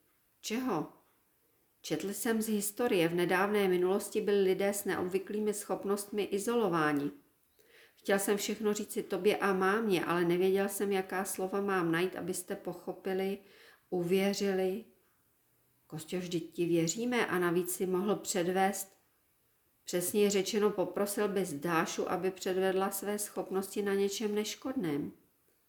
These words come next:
„Já jsem se, tati, bál něčeho jiného. Mohla by předvést.“ Kostja zmlkl a když začal mluvit, jeho řeč byla vzrušená a vášnivá.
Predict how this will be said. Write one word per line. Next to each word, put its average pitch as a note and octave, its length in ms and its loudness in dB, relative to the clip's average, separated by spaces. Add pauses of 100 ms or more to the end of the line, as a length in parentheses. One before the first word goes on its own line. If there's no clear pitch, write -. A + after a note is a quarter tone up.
(500)
„Já E3 80 -4
jsem E3+ 240 -2
se, F3 140 -4
tati, F3+ 300 -2
bál E3+ 300 2
něčeho F3+ 420 0
jiného. F#3 520 0 (580)
Mohla G#3+ 340 0
by E3+ 160 0
předvést.“ D3 680 -6 (320)
Kostja E3 380 -8
zmlkl D#3 580 -4 (560)
a D#3+ 80 -2
když E3 240 0
začal G#3 400 0
mluvit, F#3+ 560 0 (520)
jeho F3+ 380 0
řeč - 560 -8 (340)
byla F3+ 220 4
vzrušená F#3+ 680 2
a F#3+ 140 0
vášnivá. F3+ 760 0